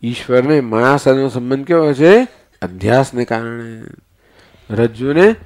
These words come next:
સર્પ સાથે કેવો સંબંધ છે? અધ્યાસનો, અધ્યારોપનો. બાકી નાવા નીચવાનું પણ નથી, હો, સ-, રજ્જુને. અસર્પભૂતાયામ રજ્જુ.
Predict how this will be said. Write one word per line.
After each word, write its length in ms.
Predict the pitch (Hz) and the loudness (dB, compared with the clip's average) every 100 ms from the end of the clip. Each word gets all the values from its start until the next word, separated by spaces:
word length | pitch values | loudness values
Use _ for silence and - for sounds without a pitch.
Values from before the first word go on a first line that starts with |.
| - | -20
સર્પ 300 | - 135 139 | -2 -2 0
સાથે 240 | 139 147 | 2 2
કેવો 180 | 147 180 | 2 0
સંબંધ 400 | 165 156 165 170 | 0 -2 -2 4
છે? 220 | 190 247 - _ _ | 6 6 2 _ _
અધ્યાસનો, 880 | 90 95 107 123 123 113 123 120 117 _ - | -14 -6 0 2 2 0 -6 -6 -8 _ -14
અધ્યારોપનો. 720 | 92 92 104 127 127 120 117 - - | -12 -4 0 2 2 -2 -6 -14 -4
બાકી 200 | 117 139 | 0 2
નાવા 340 | 120 113 139 | 4 4 4
નીચવાનું 460 | 147 143 156 160 180 | 2 0 0 0 2
પણ 140 | 185 | 4
નથી, 220 | 185 175 | 2 2
હો, 80 | 302 | -2
સ-, 120 | 240 | -2
રજ્જુને. 600 | - 135 131 120 110 104 - _ _ _ _ _ _ _ _ _ _ _ _ _ _ _ _ _ _ - _ - _ _ _ | -2 2 0 0 -10 -12 -16 _ _ _ _ _ _ _ _ _ _ _ _ _ _ _ _ _ _ -20 _ -20 _ _ _
અસર્પભૂતાયામ 1120 | - - 185 220 202 180 196 196 196 202 202 | -16 0 0 2 0 0 0 2 4 4 4
રજ્જુ. 440 | 196 185 175 175 | 2 2 0 -2